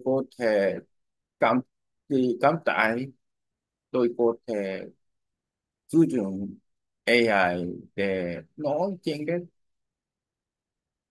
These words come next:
Nhưng mà tôi có cảm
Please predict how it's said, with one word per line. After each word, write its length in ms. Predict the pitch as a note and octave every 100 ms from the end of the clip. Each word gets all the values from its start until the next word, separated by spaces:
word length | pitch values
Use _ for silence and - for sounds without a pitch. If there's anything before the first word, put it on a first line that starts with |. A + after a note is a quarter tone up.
| _ _ _ -
Nhưng 220 | D3 D3+
mà 400 | C#3 B2 A2 G2+ F#2+ F#2 G2+ - _ -
tôi 200 | A#2+ A2+ -
có 140 | F2+ - - _ _ _ _ _ _ _ _ _ _ _ _ _ _ _ _ _ _ _ _ _ -
cảm 180 | B2